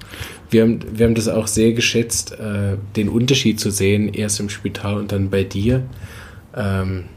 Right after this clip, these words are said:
da denke ich immer wirklich gern zurück an die, an die zweite Geburt. Das war ganz toll. Kann ich jedem empfehlen, wer auch die Chance hat,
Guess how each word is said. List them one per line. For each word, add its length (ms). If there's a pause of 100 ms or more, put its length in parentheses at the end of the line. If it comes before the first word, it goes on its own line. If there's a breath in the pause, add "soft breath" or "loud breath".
(120)
da 120
denke 160
ich 80
immer 200
wirklich 280
gern 240
zurück 320
an 120
die, 240
an 140
die 160
zweite 380
Geburt. 360
Das 200
war 80
ganz 260
toll. 160
Kann 160
ich 100
jedem 220
empfehlen, 640
wer 220
auch 120
die 80
Chance 420
hat, 180